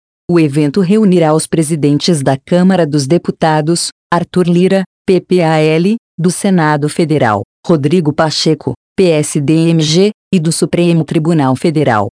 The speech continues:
S T F, Luiz Roberto Barroso, além de contar com pronunciamentos de Lula e das autoridades presentes.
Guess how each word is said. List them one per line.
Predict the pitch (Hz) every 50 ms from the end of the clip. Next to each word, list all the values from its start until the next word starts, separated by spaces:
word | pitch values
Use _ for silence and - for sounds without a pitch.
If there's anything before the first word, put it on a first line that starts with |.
| _ _ _
S | 190 190 190 - - 175
T | - - 170
F, | 156 151 143 135 - - 120 104 - _ _ -
Luiz | 202 214 208 196 208 220 202
Roberto | - 190 190 165 139 156 151 156 - - - 165
Barroso, | 151 170 156 123 147 151 151 156 147 135 160 165 - _ _ _ -
além | 143 139 143 175 190 190 175
de | 139 - 175
contar | - - 147 143 135 147 131 131 135
com | - - 165 151
pronunciamentos | - 185 175 170 175 190 196 185 - 190 165 156 156 160 175 185 - 226 208 185 165
de | 196 196
Lula | 175 170 190 208 214 202 202
e | 196
das | 165 175 160 -
autoridades | 170 156 - 175 165 156 139 139 156 156 156 143 147 147 - -
presentes. | - - 180 190 170 139 151 143 123 117 113 - 120 101 - -